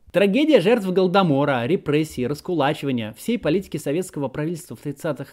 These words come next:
э, годах еще и в том, что даже с сухой экономической точки зрения эти жертвы были бессмысленны.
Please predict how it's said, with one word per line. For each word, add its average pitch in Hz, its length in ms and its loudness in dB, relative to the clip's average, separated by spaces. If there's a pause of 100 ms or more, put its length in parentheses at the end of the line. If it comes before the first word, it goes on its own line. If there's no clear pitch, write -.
(140)
э, 123 280 -6
годах 180 440 -4 (300)
еще 175 260 -2
и 196 80 4
в - 80 -6
том, 302 280 0 (240)
что - 180 -12
даже 262 240 2
с 254 60 -12
сухой 285 320 -2
экономической 214 480 -2
точки 240 300 -6
зрения 226 380 0
эти 147 220 -4
жертвы 175 400 -2
были 196 180 -2
бессмысленны. 143 760 -4